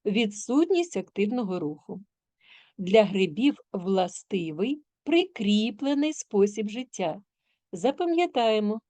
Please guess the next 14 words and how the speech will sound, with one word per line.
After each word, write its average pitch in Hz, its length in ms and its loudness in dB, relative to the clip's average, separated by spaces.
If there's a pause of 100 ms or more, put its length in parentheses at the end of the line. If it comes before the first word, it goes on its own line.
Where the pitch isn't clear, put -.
і 262 100 -2
застосовуємо 196 960 0
цю 196 160 -6
інформацію 214 800 -2
в 170 40 -18
ході 220 400 0
виконання 180 680 -4
практичної 208 760 -2
роботи 190 500 -8
як 208 240 -4
розвивальне 175 720 -2
завдання. 156 640 -8 (1400)
Більшість 202 640 0 (120)
розвивається 196 1080 2